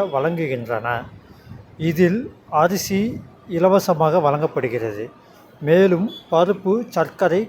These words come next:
கோதுமை மற்றும் பாம் ஆயில் உள்ளிட்ட பல்வேறு பொருட்களும் வழங்கப்படுகின்றன. எனவே இந்த பொருட்களை வாங்க பொதுமக்களுக்கு ரேஷன் அட்டைகளை வழங்கின. அதனை மேம்படுத்தி கைரேகை பதிவுடன், கியூ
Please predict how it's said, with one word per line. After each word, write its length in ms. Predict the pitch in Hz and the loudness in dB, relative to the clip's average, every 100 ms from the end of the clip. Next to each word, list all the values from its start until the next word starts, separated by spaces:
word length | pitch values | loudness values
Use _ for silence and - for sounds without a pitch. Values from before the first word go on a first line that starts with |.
| - | -2
கோதுமை 500 | 165 185 170 151 196 254 165 | 2 2 2 0 -2 -2 -4
மற்றும் 360 | 160 - 175 214 - | -6 -6 -8 -8 0
பாம் 320 | 147 180 180 165 | 2 4 4 2
ஆயில் 260 | 151 185 269 160 | 2 -4 -6 -8
உள்ளிட்ட 420 | 156 165 - 139 170 349 - _ - _ 160 | -4 -4 -2 0 0 -2 -12 _ -20 _ -2
பல்வேறு 440 | 170 185 208 208 - | 2 6 6 6 2
பொருட்களும் 500 | 160 156 165 156 220 175 | 0 0 -2 -2 -2 -2
வழங்கப்படுகின்றன. 840 | 160 170 175 147 175 147 117 120 113 110 - - - - _ - - - - - - 156 | 0 0 0 0 -2 -4 -4 -4 -4 -8 -12 -20 -20 -20 _ -20 -20 -20 -20 -12 2 4
எனவே 320 | 175 175 165 196 220 | 6 6 6 4 2
இந்த 240 | 165 160 - | 0 0 4
பொருட்களை 540 | 175 190 185 190 180 147 | 4 2 0 2 4 6
வாங்க 240 | 147 143 139 160 - | 4 4 2 2 0
பொதுமக்களுக்கு 840 | 165 170 202 180 - 156 139 - 160 - 185 | -4 0 2 2 0 -2 -2 -4 -4 -2 0
ரேஷன் 420 | 156 202 - 196 147 | 4 4 2 2 0
அட்டைகளை 420 | 127 165 135 147 196 143 | 2 0 2 2 0 -2
வழங்கின. 400 | 139 147 131 120 110 - _ _ - _ _ 135 | -2 -2 -2 -2 -6 -10 _ _ -20 _ _ 0
அதனை 280 | 139 170 160 151 | 4 4 4 4
மேம்படுத்தி 600 | 190 190 180 156 - 190 233 - | 4 4 2 2 -2 -2 -2 0
கைரேகை 520 | 165 196 185 180 190 185 | 4 4 6 6 4 2
பதிவுடன், 560 | 143 156 147 139 151 220 - - - - | -2 0 0 2 0 -2 -8 -20 -20 -8
கியூ 180 | 202 | 0